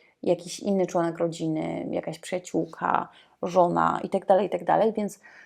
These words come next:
kobieta silna intelektualnie, kobieta silna też w mowie, silna werbalnie. E, no i ona się tutaj pojawia u ciebie w zagrożeniach, więc po prostu idąc przez ten plan,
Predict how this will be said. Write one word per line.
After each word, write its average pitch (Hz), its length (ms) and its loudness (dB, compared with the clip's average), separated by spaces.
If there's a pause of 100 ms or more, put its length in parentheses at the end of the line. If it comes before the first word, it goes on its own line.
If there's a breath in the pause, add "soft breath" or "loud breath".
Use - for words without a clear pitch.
kobieta 208 920 8 (1000)
silna 196 520 4
intelektualnie, 175 960 2
kobieta 202 320 -2
silna 185 480 -2
też 165 400 -6
w 170 180 -4 (100)
mowie, 180 560 4 (420 soft breath)
silna 196 420 -2
werbalnie. 175 1000 2 (480 soft breath)
E, 190 180 4
no 185 160 6
i 320 240 6
ona 226 200 4
się 233 120 2
tutaj 226 280 2
pojawia 196 420 0
u 196 60 -2
ciebie 185 200 -8
w 175 60 -8
zagrożeniach, 185 640 0
więc 185 260 -4
po - 80 -2
prostu - 600 -2
idąc 175 420 0
przez 180 240 -6
ten 175 220 -4
plan, 180 400 0